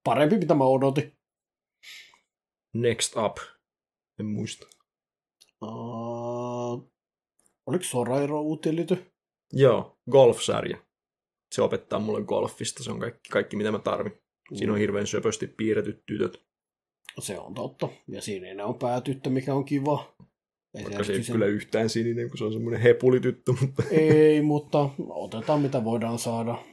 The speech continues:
Speaker 2: True.
Speaker 1: Mm, mun sato on nykyaikana aika heikkoa, niin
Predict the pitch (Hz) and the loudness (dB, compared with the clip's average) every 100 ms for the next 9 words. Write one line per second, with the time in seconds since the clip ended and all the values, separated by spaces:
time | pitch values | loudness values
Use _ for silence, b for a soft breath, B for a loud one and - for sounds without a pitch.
0 | 110 107 110 113 113 - _ _ _ _ | -12 -6 -2 -2 -4 -8 _ _ _ _
1 | _ _ _ - 123 110 104 113 123 117 | _ _ _ -12 -4 -4 -4 -6 -6 -6
2 | 113 110 - 127 127 131 135 143 139 143 | -4 -6 0 2 2 2 2 2 2 2
3 | 139 131 135 135 135 139 135 147 139 139 | 2 2 2 2 2 0 0 2 4 2